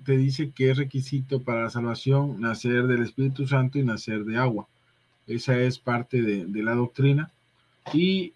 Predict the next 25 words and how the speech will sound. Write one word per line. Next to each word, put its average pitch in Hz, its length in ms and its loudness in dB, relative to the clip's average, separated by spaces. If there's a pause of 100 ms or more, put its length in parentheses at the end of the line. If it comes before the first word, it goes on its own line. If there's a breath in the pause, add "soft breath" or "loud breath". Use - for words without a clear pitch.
respecto 131 800 2
a 120 280 4
si 127 180 -4
yo 147 180 2
hablo 156 260 2
en 147 80 4
lenguas 151 340 0
o 127 80 0
no 127 80 -2
hablo 139 180 2
en 139 80 2
lenguas, 147 460 0
pues 117 240 -4
es 139 240 2
algo 139 500 0
que 101 320 -4 (920 soft breath)
yo 131 300 6 (100)
he 123 120 8
debatido 139 500 6
mucho 139 320 2
con, 110 480 -4
eh, 104 280 -2
pentecosteses, 135 720 -2
sobre 123 220 0
todo, 127 300 -2